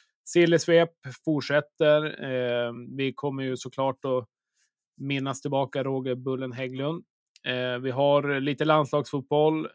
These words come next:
det har ju, pågår ju Nations League där bland annat. Eh, sen kommer vi väl komma in på betydligt mer saker än det, men det är väl lite så vårt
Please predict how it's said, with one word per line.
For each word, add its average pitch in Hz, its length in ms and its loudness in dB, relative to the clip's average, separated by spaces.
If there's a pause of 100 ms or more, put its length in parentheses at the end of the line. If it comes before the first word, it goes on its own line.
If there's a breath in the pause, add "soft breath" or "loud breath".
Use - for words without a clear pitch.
(400)
det 127 60 -4
har 127 100 -2
ju, 127 140 -4 (260)
pågår 135 380 -2
ju 131 240 -4
Nations 139 640 -6 (120)
League 143 360 -4
där 135 160 -2
bland 139 220 -2
annat. 143 260 -2 (520)
Eh, 123 420 -6 (1000)
sen 151 200 2
kommer 160 240 2
vi 160 60 4
väl 151 280 6 (380)
komma 151 380 8
in 151 240 -2
på 147 140 -2
betydligt 143 420 -4
mer 139 220 -2
saker 135 440 -4
än 139 160 -4
det, 139 220 0
men 127 140 -6
det 143 60 0
är 147 40 0
väl 151 100 2
lite 147 200 -4
så 151 180 0
vårt 131 280 -2